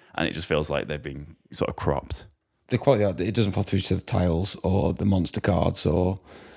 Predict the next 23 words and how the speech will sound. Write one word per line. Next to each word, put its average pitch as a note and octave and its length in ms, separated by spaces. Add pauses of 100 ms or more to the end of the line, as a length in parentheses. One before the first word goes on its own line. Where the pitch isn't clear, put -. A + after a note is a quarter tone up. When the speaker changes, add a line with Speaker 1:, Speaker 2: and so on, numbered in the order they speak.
(280)
Speaker 2:
any A2 140
of G2 40
those. G#2 300
It's, E2+ 180
it's G2+ 160
just - 240
like, E2+ 240 (140)
Speaker 1:
Yeah. D#2 480 (200)
Speaker 2:
it - 240
feels, G#2+ 360
again, G2+ 260
I G2 60
think A#2 160
this - 160
is A2 100
down F#2+ 200
to - 60
the - 60
whole F#2 140
immersion G2 400
thing. D2+ 160
It C2+ 100
just, - 320